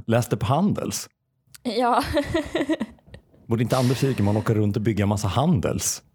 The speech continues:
Speaker 1: i förorterna?
Speaker 2: <laughs> Kolla, kolla. Handels, Handels.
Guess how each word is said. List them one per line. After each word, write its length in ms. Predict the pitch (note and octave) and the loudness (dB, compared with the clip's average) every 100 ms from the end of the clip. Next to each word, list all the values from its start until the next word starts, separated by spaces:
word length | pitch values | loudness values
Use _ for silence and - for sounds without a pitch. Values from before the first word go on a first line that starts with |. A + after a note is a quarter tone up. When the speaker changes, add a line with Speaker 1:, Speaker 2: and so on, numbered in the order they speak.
| _ - | _ -6
Speaker 1:
i 100 | A#2+ | 0
förorterna? 640 | B2 G#2 - G2+ F#2 G2 - - | 2 4 4 2 2 0 0 0
Speaker 2:
<laughs> 240 | - - | -2 -4
Kolla, 280 | - C4+ A#3+ - | -2 0 0 -4
kolla. 220 | - C4 B3 | -2 -2 -2
Handels, 640 | - F4 G#4 E4 E4 - | 0 0 2 0 0 0
Handels. 680 | E4+ A4 F#4 D#4 D4+ - | 0 0 0 0 0 -2